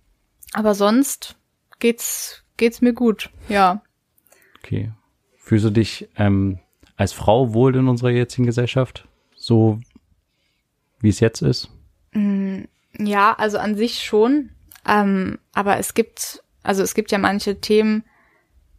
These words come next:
Speaker 1: da fühlt man, also beziehungsweise fühlt man sich eventuell, also nicht unbedingt benachteiligt, aber schon irgendwie,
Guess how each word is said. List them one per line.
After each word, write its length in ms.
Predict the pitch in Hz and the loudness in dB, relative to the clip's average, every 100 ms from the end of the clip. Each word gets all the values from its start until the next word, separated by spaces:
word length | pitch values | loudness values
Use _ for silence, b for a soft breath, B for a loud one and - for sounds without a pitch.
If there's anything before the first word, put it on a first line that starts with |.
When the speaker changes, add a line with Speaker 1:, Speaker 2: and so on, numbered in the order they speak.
| _ | _
Speaker 1:
da 120 | 208 | -2
fühlt 320 | 196 - 226 220 | -2 0 0 2
man, 300 | 208 196 - | 0 0 -2
also 160 | 202 196 | -6 -6
beziehungsweise 800 | - 220 202 202 190 190 185 - _ _ _ - | -2 -2 2 0 2 0 -2 -6 _ _ _ -6
fühlt 220 | 226 220 | -4 0
man 160 | 214 | 0
sich 480 | 196 208 - - - - - - | -2 -6 -8 -12 -16 -18 -20 -14
eventuell, 720 | - 202 208 208 - 190 190 196 _ _ _ _ _ _ _ _ | -4 0 0 0 0 2 2 -2 _ _ _ _ _ _ _ _
also 140 | - 202 | -4 2
nicht 200 | 220 - | 2 2
unbedingt 320 | 233 220 214 | 2 2 2
benachteiligt, 840 | 214 196 202 214 - 254 233 226 - | 2 2 2 2 2 2 4 0 0
aber 260 | 202 196 196 | -2 0 -2
schon 280 | - 214 208 | 0 0 0
irgendwie, 640 | 202 202 - 196 190 185 | 0 -2 -2 -2 0 0